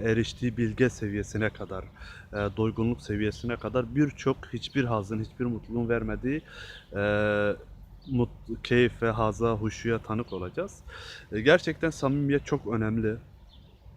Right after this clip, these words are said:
Samimi olmak için de kendi çıkarlarımızı ön planda as-, asla ve katta, eee, düşünmeden, eğer ki samimi, eee, kendi çıkarlarımızı,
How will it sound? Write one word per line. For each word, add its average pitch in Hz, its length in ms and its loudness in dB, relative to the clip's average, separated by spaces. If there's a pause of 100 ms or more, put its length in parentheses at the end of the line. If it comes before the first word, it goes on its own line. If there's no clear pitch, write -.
(140)
Samimi 123 400 0
olmak 120 340 2
için 101 260 -4
de 117 100 0
kendi 110 480 -2 (340)
çıkarlarımızı 113 800 2
ön 120 140 0
planda 113 400 -2
as-, 123 380 -2
asla 110 360 -2
ve 98 80 0
katta, 131 480 -4 (400)
eee, 110 240 2 (720)
düşünmeden, 107 600 2 (280)
eğer 147 260 6
ki 135 80 -6
samimi, 113 600 0
eee, 107 120 -2
kendi 127 260 -2
çıkarlarımızı, 113 760 0